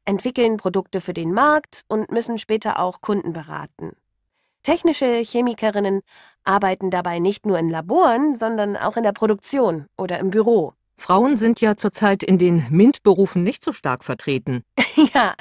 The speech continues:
Speaker 1: das merkt man vor allem im Studium. Da sitzen erheblich weniger Frauen in den Vorlesungen als Männer. In den Laboren ist das Verhältnis etwas ausgeglichener.
Speaker 2: Was kann man deiner Meinung nach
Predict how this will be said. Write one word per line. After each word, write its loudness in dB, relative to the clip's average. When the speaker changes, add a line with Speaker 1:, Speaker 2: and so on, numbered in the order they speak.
Speaker 1:
das -4
merkt -2
man 0
vor 0
allem 2
im -2
Studium. -4
Da -4
sitzen -4
erheblich -4
weniger -4
Frauen -2
in -6
den -4
Vorlesungen -4
als -10
Männer. -4
In 4
den 4
Laboren 0
ist -8
das -8
Verhältnis -4
etwas -6
ausgeglichener. -4
Speaker 2:
Was 0
kann 0
man 2
deiner 6
Meinung 4
nach 0